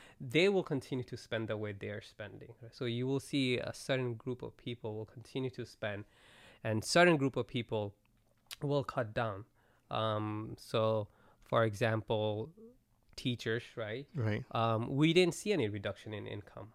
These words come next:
Speaker 1: right? We're, we're working from home, and there are a lot of people like that who's working from home. They didn't see any reduction in income. But if you had, um, four people in a blue-collar job and, and now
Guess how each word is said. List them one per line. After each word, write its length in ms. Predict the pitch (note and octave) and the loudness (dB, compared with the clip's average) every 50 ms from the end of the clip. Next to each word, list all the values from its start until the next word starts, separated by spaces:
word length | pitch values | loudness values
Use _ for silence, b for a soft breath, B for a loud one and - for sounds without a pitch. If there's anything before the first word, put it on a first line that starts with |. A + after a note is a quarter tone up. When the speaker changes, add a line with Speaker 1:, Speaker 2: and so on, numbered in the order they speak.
| _ _ _ _ _ _ _ _ _ | _ _ _ _ _ _ _ _ _
Speaker 1:
right? 180 | - - G#2+ G#2+ | -10 -8 -6 -6
We're, 200 | G#2+ A#2 A#2 A#2 | -4 -4 -4 -4
we're 320 | - A#2+ A#2 A2+ A2+ A2 - | -4 -4 -4 -4 -4 -4 -4
working 320 | B2 B2 A#2 - - A2+ | -4 -4 -2 -2 -4 -6
from 220 | - - A2+ A2 | -6 -6 -8 -6
home, 280 | A2+ B2 A#2 A2+ A2+ A2 A#2+ | -4 -4 -4 -4 -4 -4 -6
and 80 | C3 C3 | -4 -2
there 100 | D#3 E3+ | -2 0
are 20 | F3 | 0
a 100 | F3+ F3+ | 0 0
lot 60 | F3+ | 0
of 80 | F3+ - | 0 -2
people 260 | - F#3 F3 - C#3 | -4 -4 -4 -2 -2
like 140 | A2+ G#2+ G2+ | -2 0 0
that 140 | A2 G#2+ A2 | -2 -2 -2
who's 240 | A2+ A#2+ A2+ G#2+ | -4 -4 -6 -4
working 260 | A#2+ A2+ G#2+ - A#2+ G#2 | -4 -6 -4 -6 -8 -8
from 160 | - A2+ G#2 | -6 -6 -4
home. 200 | - A#2 A2 G#2+ | -4 -4 -4 -4
They 100 | A2 A2 | -4 -6
didn't 160 | G#2+ A2+ A2 | -6 -6 -8
see 220 | - - - A#2+ A#2+ | -8 -6 -4 -4 -2
any 200 | A2+ A2 A2+ A2 | -2 -4 -6 -8
reduction 460 | A2+ A2+ G#2+ A2+ G#2+ - - - A2+ | -10 -8 -8 -8 -8 -8 -10 -12 -12
in 100 | - - | -10 -8
income. 300 | A#2 A#2 G#2+ - - B B B B B B B B B B B - | -8 -8 -8 -8 -12 B B B B B B B B B B B 0
But 160 | - B2 A#2 | 2 4 4
if 200 | B2 B2 - - | 4 2 2 2
you 260 | C#3 C3 C3 C3 B2+ A#2+ | 2 4 4 4 2 0
had, 500 | G#2+ C3+ C3 B2+ B2 B2 B2 A#2+ A#2+ b b b b b _ - | 2 6 6 8 8 8 8 6 4 b b b b b _ -2
um, 680 | B2+ A#2+ A#2 A#2 A#2 A#2 A2+ A2 A2 A2 A2 A2 A#2 - _ _ _ _ _ _ _ _ _ _ _ _ _ _ _ _ _ _ _ _ _ _ _ _ - | 0 2 2 2 2 2 0 0 -2 -4 -4 -6 -8 -12 _ _ _ _ _ _ _ _ _ _ _ _ _ _ _ _ _ _ _ _ _ _ _ _ -4
four 220 | - C3+ C3 B2+ | 0 2 2 2
people 720 | - - C#3 C3 B2 - B2+ A#2+ A#2 A#2 A2+ A2+ A2+ A2 - - - | 0 0 0 0 0 2 2 2 4 4 2 2 0 -4 -8 -14 -16
in 200 | - - A#2+ A2+ | -10 -6 -4 -4
a 60 | A2+ G#2+ | -4 -4
blue-collar 520 | G2+ - B2+ B2 A#2+ - - A#2 A#2 A2+ | -2 -2 -2 -2 -2 0 0 0 0 0
job 280 | G#2+ A#2+ A#2 A#2 A2+ A#2 | 0 0 0 0 0 0
and, 220 | A2 A2 A2+ A2+ | 0 -2 -2 -4
and 360 | A#2 A2 A2 G#2+ A2 G#2+ A2 A2+ | -4 -4 -4 -4 -4 -6 -6 -4
now 180 | A#2+ A2 A2 | -2 -2 -2